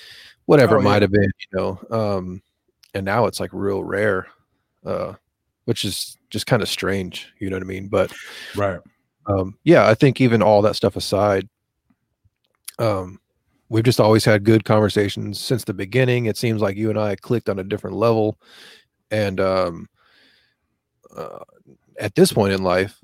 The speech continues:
Speaker 1: like, we're on, like, a, like, different but par-, similar, like, parallel paths.
Speaker 2: Mm-hmm.
Speaker 1: And, uh, <clears throat> it's tight to feed off each other like that. Like you were saying, you'd ask me a bunch of questions and,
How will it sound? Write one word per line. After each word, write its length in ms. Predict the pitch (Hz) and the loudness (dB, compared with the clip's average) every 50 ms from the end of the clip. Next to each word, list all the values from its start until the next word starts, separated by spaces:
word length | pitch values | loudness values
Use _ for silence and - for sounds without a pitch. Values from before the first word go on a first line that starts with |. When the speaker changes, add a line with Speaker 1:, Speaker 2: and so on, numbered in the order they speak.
| - | -6
Speaker 1:
like, 180 | - 107 98 90 | -2 -2 -2 0
we're 220 | 101 110 107 110 | 0 2 2 2
on, 260 | 104 101 98 98 98 - - - | 2 2 0 -2 -6 -10 -8 -8
like, 120 | 107 98 | -6 -6
a, 80 | 95 - _ _ _ _ _ _ _ - | -6 -8 _ _ _ _ _ _ _ -8
like, 180 | 107 90 87 - _ _ _ _ _ _ _ _ _ _ | -6 -6 -6 -8 _ _ _ _ _ _ _ _ _ _
different 360 | 156 160 - 160 139 - - _ _ _ - | 4 4 4 4 0 -2 -4 _ _ _ -12
but 260 | 110 101 101 90 - - _ _ _ _ _ _ _ _ _ - | -2 -2 -2 -2 -2 -6 _ _ _ _ _ _ _ _ _ -4
par-, 300 | 110 110 104 101 101 - | 0 2 2 2 0 -2
similar, 500 | - - 156 143 135 127 123 117 113 113 | 0 0 2 4 4 4 4 2 2 2
like, 180 | 104 90 - - | 0 -2 -6 -6
parallel 460 | - 117 110 104 98 101 95 90 82 | -4 -2 0 0 0 0 -2 -2 -4
paths. 600 | - - - 95 95 87 - - - - - - _ _ _ _ - | -6 -8 -6 -4 -4 -4 -6 -8 -14 -16 -18 -18 _ _ _ _ -4
Speaker 2:
Mm-hmm. 160 | 117 113 110 113 113 | -2 -2 0 0 -2
Speaker 1:
And, 100 | 113 104 | -2 -2
uh, 140 | 98 95 98 95 - _ _ _ _ - | -4 -6 -6 -8 -10 _ _ _ _ -12
<clears throat> 300 | - 117 104 - _ - | -10 -10 -10 -12 _ -2
it's 160 | 143 117 - | 0 0 2
tight 200 | - 170 151 - | 4 4 4 4
to 60 | 135 | 2
feed 220 | - - 160 165 135 | 2 4 6 6 6
off 160 | 107 101 - | 4 4 0
each 160 | 110 - - | -2 0 2
other 180 | 107 98 98 98 | 2 2 2 0
like 220 | 95 98 95 - | 0 -2 -4 -2
that. 320 | - 95 95 92 - - - _ - - - - - - - - - _ _ _ _ | -2 -2 -2 -2 -4 -8 -14 _ -20 -20 -20 -20 -18 -18 -18 -18 -20 _ _ _ _
Like 180 | - 104 98 98 | -4 -4 -2 0
you 60 | 110 107 | 0 -2
were 60 | 98 | 0
saying, 200 | - 113 98 101 | 0 -2 -2 0
you'd 100 | 101 101 | 0 0
ask 180 | 98 92 - | 0 -2 -2
me 60 | - 98 | -4 -6
a 40 | 95 | -4
bunch 180 | 95 95 92 | -4 -6 -6
of 80 | - - | -8 -6
questions 500 | - 98 98 98 - - 98 92 90 - | -2 0 0 0 0 -4 -8 -8 -8 -12
and, 300 | - 92 90 85 92 95 | -14 -14 -14 -16 -18 -20